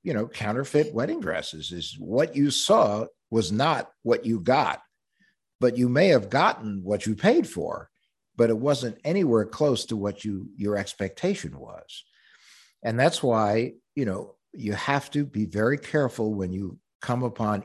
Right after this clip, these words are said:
e-commerce websites, things online that are offering steep discounts,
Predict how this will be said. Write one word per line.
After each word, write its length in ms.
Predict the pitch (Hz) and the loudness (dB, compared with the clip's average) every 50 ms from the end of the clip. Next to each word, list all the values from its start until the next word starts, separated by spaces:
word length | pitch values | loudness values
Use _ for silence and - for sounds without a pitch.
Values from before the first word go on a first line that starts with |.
| _ - | _ -6
e-commerce 680 | 143 143 143 143 - - 127 117 113 110 113 120 117 - | -6 -6 -6 -6 -6 -4 -4 -2 -2 -2 -4 -4 -4 -6
websites, 640 | 98 85 80 78 80 - - 69 69 - - - - | -6 -6 -6 -6 -10 -10 -10 -10 -12 -12 -12 -10 -8
things 260 | - 113 127 117 127 | -8 -6 -2 0 0
online 600 | 117 107 95 80 80 76 71 71 73 82 87 - _ - - - - _ _ _ - | 2 2 0 -2 -2 -2 -4 -6 -8 -10 -10 -12 _ -20 -20 -20 -20 _ _ _ 4
that 160 | 120 113 107 | 4 6 6
are 180 | 107 107 107 | 6 6 6
offering 680 | 107 120 113 110 - 113 104 98 95 92 92 - - - _ _ _ _ _ _ _ _ _ _ _ _ _ - | 6 6 4 2 0 -2 -2 -2 -2 -4 -6 -8 -10 -14 _ _ _ _ _ _ _ _ _ _ _ _ _ -10
steep 480 | - - - - - 151 175 165 - | -8 -8 -6 0 2 2 2 2 4
discounts, 840 | - 127 113 - - - 107 98 98 98 85 - - - - - _ | 4 4 4 4 2 0 0 0 0 0 -2 -4 -6 -6 -8 -10 _